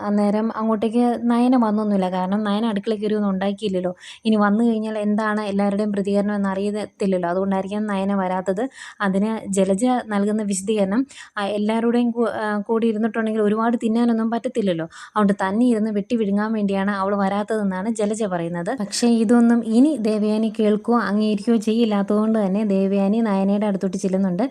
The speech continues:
എന്നിട്ട് നയനയോട് പറയുന്നുണ്ട്, "നിന്നെ ഇനി ഇവിടുത്തെ ആ-, അടുക്കളക്കാരിയാക്കാൻ ഞാൻ ഉദ്ദേശിച്ചിട്ടില്ല. നീ ഇവിടുത്തെ മഹാറാണി ആയിക്കോ.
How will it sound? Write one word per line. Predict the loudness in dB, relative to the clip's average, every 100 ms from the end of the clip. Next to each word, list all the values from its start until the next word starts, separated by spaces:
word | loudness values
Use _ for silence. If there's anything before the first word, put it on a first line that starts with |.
| -6 -20 -2
എന്നിട്ട് | 2 2 2
നയനയോട് | 2 2 2 2
പറയുന്നുണ്ട്, | 2 0 0 0 -2 0
"നിന്നെ | 2 4 4
ഇനി | 4 2
ഇവിടുത്തെ | 0 -2 -2
ആ-, | -2 -2 -2
അടുക്കളക്കാരിയാക്കാൻ | -2 -2 0 0 0 -2 0 -2 0 0
ഞാൻ | 0
ഉദ്ദേശിച്ചിട്ടില്ല. | 0 0 -2 -4 -4 -4 -4 -8 -8 0
നീ | 2
ഇവിടുത്തെ | 2 0 2
മഹാറാണി | 4 4 0 0 2 2
ആയിക്കോ. | 0 -2 -2